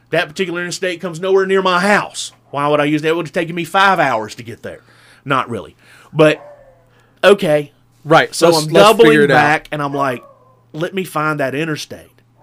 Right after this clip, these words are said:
Speaker 1: What highway did you get off on?" "Well, this one." "All right, I'm on that highway. Let me find that interstate. I'll go past that interstate. I'll turn around." And what? Five U-turns.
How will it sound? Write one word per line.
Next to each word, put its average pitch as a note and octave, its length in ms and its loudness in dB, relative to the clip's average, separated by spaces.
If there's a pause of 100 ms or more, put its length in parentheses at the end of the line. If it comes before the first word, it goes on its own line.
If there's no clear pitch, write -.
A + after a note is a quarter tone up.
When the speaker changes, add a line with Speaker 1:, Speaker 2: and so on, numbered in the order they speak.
(760)
Speaker 1:
What F3+ 220 2
highway F#3+ 400 4
did B2+ 180 -8
you B2+ 80 -14
get B2+ 140 -6
off A2+ 240 -6
on?" G#2+ 160 -12
"Well, B2 100 -6
this F#3+ 240 0
one." G2 160 -20 (140)
"All B2 80 -16
right, B2 100 -12
I'm C3 140 -12
on C3+ 140 -8
that B2 160 -10
highway. A2+ 440 -6 (220)
Let C3 100 -8
me D#3 60 -2
find F3+ 260 -2
that F#3+ 140 0
interstate. C3+ 580 -6
I'll A#2+ 180 -6
go C3 140 -4
past D#3 300 -2
that E3+ 160 -4
interstate. C3+ 440 -6
I'll G#2+ 140 -6
turn C#3 260 -6
around." A#2 420 -6 (460)
And B2+ 140 -8
what? C3 160 -4 (220)
Five G3 480 4
U-turns. E3 800 -10